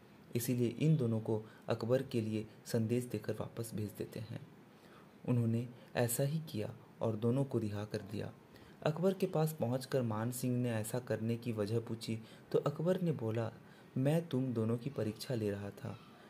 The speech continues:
लेकिन तुम यह बताओ, तुम दोनों वहां से रिहा कैसे हो गए?" मान सिंह ने कहा, "बीरबल की बुद्धिमानी की वजह से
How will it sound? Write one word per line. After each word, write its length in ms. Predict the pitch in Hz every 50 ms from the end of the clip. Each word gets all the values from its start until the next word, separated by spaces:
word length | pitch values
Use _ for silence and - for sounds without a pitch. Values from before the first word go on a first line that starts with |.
| - - -
लेकिन 440 | 123 120 127 127 - 165 165 165 156 - - - - - - -
तुम 160 | 208 202 175
यह 260 | 135 135 135 170 202
बताओ, 380 | 170 135 117 - 117 120 127 123 - - - - - -
तुम 180 | 185 185 175
दोनों 300 | 139 131 131 143 160 156
वहां 220 | 139 131 139 151 156
से 160 | 156 - 139
रिहा 240 | 120 123 127 160 190
कैसे 300 | 185 143 120 - - 110
हो 100 | 110 104
गए?" 180 | - 107 107 - - - - - - - - - -
मान 180 | 123 120 131 139
सिंह 200 | 131 131 127 120
ने 80 | 120
कहा, 340 | 113 - 110 110 110 113 113 - - - - - -
"बीरबल 280 | 143 143 143 156 156
की 140 | 151 - -
बुद्धिमानी 520 | 117 110 - 98 120 110 110 110 117 123 120
की 140 | 120 117
वजह 260 | 104 101 98 104 117 120
से 220 | - - -